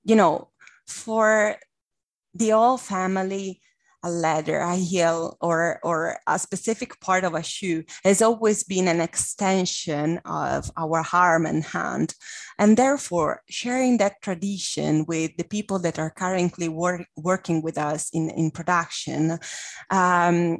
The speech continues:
it kind of reflects on, uh, the shoes that you're receiving at home. So I would say that once that you wear the shoes, it's, uh, they have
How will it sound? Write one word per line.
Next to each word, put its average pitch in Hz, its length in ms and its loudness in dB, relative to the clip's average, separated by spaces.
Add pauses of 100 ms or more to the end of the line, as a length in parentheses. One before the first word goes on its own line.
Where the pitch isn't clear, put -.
it 233 160 -2
kind 247 340 2
of 196 320 2
reflects - 720 -4
on, 160 440 0
uh, 151 340 -6
the 175 80 -4
shoes 214 240 -2
that 190 220 -2
you're 170 100 0
receiving 156 640 -4
at 151 100 -4
home. 147 460 -2 (360)
So 196 300 4
I 190 200 4
would 208 200 -2
say 214 200 -2
that 196 120 -4 (100)
once 226 380 0
that 214 180 -6
you 208 120 -8
wear 190 320 0
the 175 120 -8
shoes, 175 560 -2
it's, - 360 -4
uh, 180 180 2 (320)
they 214 240 4
have 196 500 2